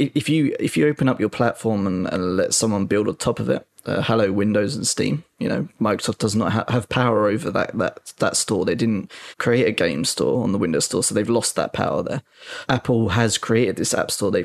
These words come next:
they created it, and all, kudos to them. They did a great thing with the mobile side, but now they're trying to control it, and, and that they want the power over it, and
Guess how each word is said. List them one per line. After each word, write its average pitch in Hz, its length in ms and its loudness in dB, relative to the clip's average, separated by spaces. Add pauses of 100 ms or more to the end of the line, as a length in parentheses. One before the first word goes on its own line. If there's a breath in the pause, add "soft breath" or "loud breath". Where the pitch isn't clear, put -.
(140)
they 113 140 0
created 113 340 2
it, 98 140 2
and 98 80 -4
all, 107 280 0
kudos 123 340 2
to 113 80 2
them. 117 180 2
They 98 100 2
did 110 220 -2
a 104 60 -2
great 104 220 0
thing 113 280 2
with 104 80 0
the 107 80 -2
mobile 101 320 0
side, - 320 -2 (500 loud breath)
but 113 220 2
now 120 180 4
they're 117 100 4
trying 110 220 2
to 107 60 0
control 113 440 0
it, - 140 -2 (140)
and, 98 300 -4
and 92 220 -2
that - 180 -4
they 110 180 0
want 107 240 0
the 113 60 0
power 107 440 2
over 101 220 0
it, - 120 0
and 92 300 -2